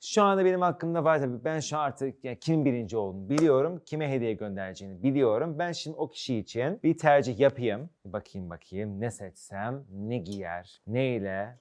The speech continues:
rahat eder. Dur bakayım, şu mu olsun? Bakıyorum. Bedeni ne olur? Bir,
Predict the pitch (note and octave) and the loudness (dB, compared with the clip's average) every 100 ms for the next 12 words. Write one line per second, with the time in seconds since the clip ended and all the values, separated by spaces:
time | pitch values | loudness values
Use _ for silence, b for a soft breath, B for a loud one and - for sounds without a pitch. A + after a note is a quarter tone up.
0 | F2+ F#2+ G2+ F2+ F2 E2+ D#2+ - - - | -4 0 0 -2 -10 -12 -14 -18 -20 -20
1 | E2+ D#2 _ D#2+ D#2 - F#2+ D#2+ D2+ - | -20 -20 _ -20 -16 -10 -10 -10 -14 -14
2 | - F#2 G2+ A2+ C3 C#3 G2+ F2+ E2+ F2 | -10 -8 -6 -4 -6 -8 -12 -12 -12 -10
3 | F#2 G2+ G#2+ A#2 B2+ C#3 C3 _ G#2 G2+ | -6 -4 -2 -2 -2 -4 -10 _ -8 -6
4 | G2+ G#2 G#2 G#2 G2+ E2+ G2 | -8 -10 -12 -14 -16 -14 -14